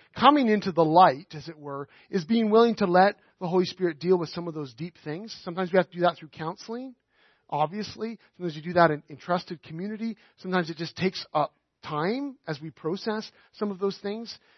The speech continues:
And, but we, we allow Jesus to get in deep and actually work at the, the very depth of, of who we are. And when we don't acknowledge that, and sometimes there's been,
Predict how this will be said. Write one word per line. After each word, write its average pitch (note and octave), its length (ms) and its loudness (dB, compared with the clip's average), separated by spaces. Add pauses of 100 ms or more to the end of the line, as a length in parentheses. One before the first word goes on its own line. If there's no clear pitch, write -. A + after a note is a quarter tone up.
(140)
And, F#3+ 160 0
but F#3+ 120 2
we, G#3 280 0
we G3+ 160 4
allow G3 320 6
Jesus F3+ 320 -8
to F3 100 -8
get F3+ 220 4
in E3+ 160 2
deep G3+ 300 -8
and E3 100 -4
actually E3+ 260 -4
work F#3 320 -2
at E3 160 -6
the, D#3+ 160 -4 (480)
the D#3+ 80 -14
very E3+ 460 0 (360)
depth E3+ 400 0
of, C#3+ 140 -8 (140)
of C3+ 160 -4
who F3+ 120 -18
we D3+ 180 -12
are. D#3 300 -6 (300)
And F3+ 160 0
when F3+ 160 2
we G3+ 120 2
don't A#3+ 280 6
acknowledge D#3 580 -2
that, B2 340 -10 (520)
and D#3+ 240 -6
sometimes A3+ 440 -2
there's G#3+ 220 -4
been, G#3 420 -2